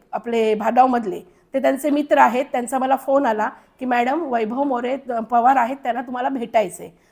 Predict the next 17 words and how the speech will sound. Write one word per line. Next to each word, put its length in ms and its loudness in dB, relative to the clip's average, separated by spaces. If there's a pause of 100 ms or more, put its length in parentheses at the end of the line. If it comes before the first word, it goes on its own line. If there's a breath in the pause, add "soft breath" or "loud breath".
(160 soft breath)
तर 40 -8
मी 140 -2
म्हटलं, 260 -4
"त्यांना 240 -6
घेऊन 360 2
या, 220 -2 (400 soft breath)
ते 40 0
आले 440 4 (440)
त्यावेळेला 400 4
त्यांनी 460 2
त्यांच्या 340 4
नेत्यांबद्दल 640 6
काय 240 6
बोलले 300 2
ते 60 -2
त्यांनाच 460 2
विचारा." 380 0